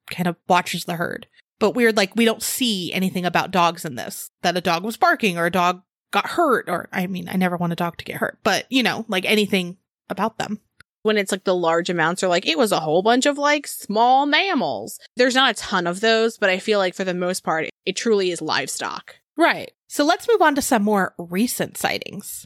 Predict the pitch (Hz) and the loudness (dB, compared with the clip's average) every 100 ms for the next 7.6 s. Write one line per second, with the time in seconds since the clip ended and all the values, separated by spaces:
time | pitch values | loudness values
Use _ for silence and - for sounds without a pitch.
0 | _ - 247 214 262 320 381 392 - 196 | _ -2 -2 2 2 2 2 0 2 0
1 | 185 - 220 277 269 196 170 175 - 240 | 0 -2 0 2 4 2 0 -2 -2 0
2 | 233 - - 208 - 143 - - - - | 0 -2 -6 -6 -4 -6 -6 -6 -10 -14
3 | _ _ _ - 269 240 - 240 - - | _ _ _ -2 0 0 0 0 0 0
4 | 214 - 330 320 247 - 262 - - 175 | -2 -2 -2 0 0 0 0 -4 -2 0
5 | - 247 - 190 - - 180 - - - | 2 0 2 0 -2 -4 -4 -4 -4 0
6 | - - _ _ 202 202 175 110 - - | 0 -2 _ _ 0 4 4 2 -4 -14
7 | _ 208 196 190 - - | _ -2 0 0 -6 -8